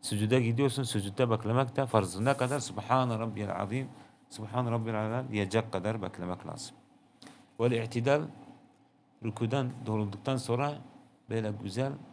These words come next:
bütün vücudun yerinde oturacak yani. Bütün kemiklerin böyle yerinde oturacak. Hemen rükudan kalktın gitmeyeceksin, bekleyeceksin. Orada da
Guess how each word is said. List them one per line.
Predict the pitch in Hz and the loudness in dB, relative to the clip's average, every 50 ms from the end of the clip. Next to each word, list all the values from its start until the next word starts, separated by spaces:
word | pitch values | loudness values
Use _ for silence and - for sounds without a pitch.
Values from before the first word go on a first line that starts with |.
| - - - - - _ _ _ _ _ _ _ _ _ _ _ - | -20 -20 -20 -20 -20 _ _ _ _ _ _ _ _ _ _ _ -12
bütün | 98 - 123 123 117 | -6 -4 -2 0 0
vücudun | 110 101 107 104 98 117 127 139 139 - - - - - - | 0 0 -2 -2 -2 -2 -4 -4 -6 -8 -12 -18 -18 -8 -4
yerinde | 101 101 98 98 98 113 117 | -2 0 0 0 0 0 0
oturacak | 107 101 - - 90 90 87 85 95 87 - - | 0 -2 -4 -6 -6 -4 -4 -4 -6 -6 -8 -10
yani. | 85 82 76 87 - - - | -14 -14 -16 -18 -20 -16 -14
Bütün | 95 98 - 110 104 | -14 -8 -6 -6 -4
kemiklerin | - 98 95 92 92 - 104 113 120 113 104 | -4 -4 -4 -6 -6 -6 -6 -4 -4 -4 -4
böyle | 113 123 131 135 - | -4 -6 -6 -6 -8
yerinde | 101 95 95 107 | -8 -8 -6 -8
oturacak. | 104 98 - - 92 87 - 90 - - - - - _ _ - | -8 -8 -8 -10 -10 -10 -10 -10 -12 -14 -18 -20 -20 _ _ 0
Hemen | 117 131 131 123 113 | 2 2 4 2 2
rükudan | 110 107 - 120 117 135 131 107 | 0 0 0 2 2 2 2 4
kalktın | - 104 101 104 - 139 139 117 | 2 2 2 0 -2 -4 -2 -2
gitmeyeceksin, | 123 127 117 107 90 85 80 80 85 - - - 87 | -2 0 0 -2 -2 -2 -4 -8 -10 -10 -10 -6 -6
bekleyeceksin. | 95 98 - 107 104 104 107 120 120 117 - - 90 | -4 -4 -2 0 0 2 2 2 0 0 -2 -6 -8
Orada | 87 95 95 110 120 117 | -8 -6 -2 -2 -2 -2
da | 135 135 | -2 -4